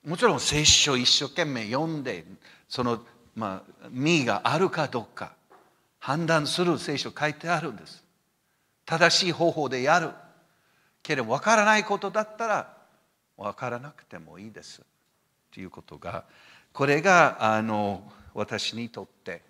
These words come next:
若い時で習いました。まあ、三つの言葉言います。一つはやっぱりこの主-、主点ですか？主点です。視点、視点ね。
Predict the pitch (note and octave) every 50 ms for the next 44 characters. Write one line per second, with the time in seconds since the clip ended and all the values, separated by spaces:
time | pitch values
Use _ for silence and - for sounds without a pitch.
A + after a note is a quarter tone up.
0 | _ _ _ _ _ _ _ G#2+ A2+ - - A#2 A2+ A2 - - G#2+ - - F2+
1 | E2+ E2+ D#2 - - _ _ - G#2 F#2 F2+ F#2 F2 F2 E2 - - - - -
2 | - _ _ _ _ _ - - - _ _ - F3+ - - - - - - _
3 | _ _ E3 F3+ F#3+ - - A3 G3+ F3+ F3 C#3 C#3 A2+ F#2 E2+ F#2 F2 - -
4 | - - - - _ - _ _ _ _ _ _ _ _ _ _ _ _ _ _
5 | _ - - A3+ A3+ A3+ - - D3+ A2+ F#2 G#2 G#2 G2+ - - G#2 G2 G2 F2+
6 | - - G2+ G2 G2 G2 F#2 F2+ F2+ F2 E2 - - - - - - - - -
7 | _ - _ _ _ - _ _ _ _ - - - B2+ - _ _ - - -
8 | C#3 - C3+ A2+ F2+ D#2+ - - - - C#3 D3 - - _ _ _ - - -
9 | - - - - - - - - - - _ _ _ _ _ _ _ _ _ _
10 | _ _ _ _ _ _ _ _ _ _ _ _ - - - - C3+ G#2 E2+ D2+
11 | - - - _ - - - - - G2+ D2+ C2 C#2 - - _ _ _ - B2+
12 | B2